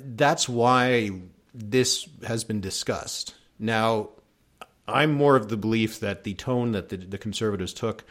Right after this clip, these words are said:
during the campaign against China probably did not cast the Conservative Party as a friendly party to Chinese Canadians, um, because not all Chinese Canadians,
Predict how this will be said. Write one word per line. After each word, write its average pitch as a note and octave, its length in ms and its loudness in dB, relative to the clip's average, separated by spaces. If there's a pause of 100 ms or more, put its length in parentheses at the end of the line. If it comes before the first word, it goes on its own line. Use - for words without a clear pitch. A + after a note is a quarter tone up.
(200)
during A2+ 220 2
the G#2 60 2
campaign G#2+ 560 -2
against G#2+ 440 -6
China G#2+ 460 -6 (1040)
probably C#3+ 440 4
did G#2+ 140 0
not A2+ 300 0 (1300)
cast B2+ 360 0
the A2 260 0
Conservative A#2+ 520 -2
Party G#2 300 0
as G#2 240 -4
a F#2+ 260 -2 (920)
friendly D#3 520 4
party C3 440 2
to A#2 480 -2 (100)
Chinese A2+ 400 0
Canadians, G#2+ 560 -2 (240)
um, G2 640 -4 (340)
because B2 200 -4
not B2+ 180 2
all B2 180 2
Chinese G#2+ 360 -2
Canadians, F#2+ 600 -6